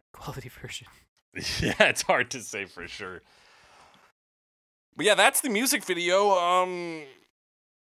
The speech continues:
Speaker 2: a pretty interesting take. Very, I mean, very interesting to watch. I think the, the scene with the,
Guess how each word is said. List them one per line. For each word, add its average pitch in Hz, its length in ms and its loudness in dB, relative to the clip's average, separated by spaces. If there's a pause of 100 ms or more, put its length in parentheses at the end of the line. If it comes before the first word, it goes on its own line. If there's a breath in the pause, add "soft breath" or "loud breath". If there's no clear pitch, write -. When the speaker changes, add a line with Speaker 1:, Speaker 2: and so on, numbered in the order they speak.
(180)
Speaker 2:
a 139 60 -14
pretty 180 460 -2
interesting 151 580 0
take. 120 280 2
Very, 123 520 0
I 107 100 0
mean, 110 120 -2
very 107 520 -2
interesting 98 520 -8
to 92 100 -12
watch. 90 420 -4
I 90 100 -6
think 95 300 -14
the, 82 540 -14
the 90 100 -14
scene 92 400 -8
with 85 240 -10
the, 73 680 -16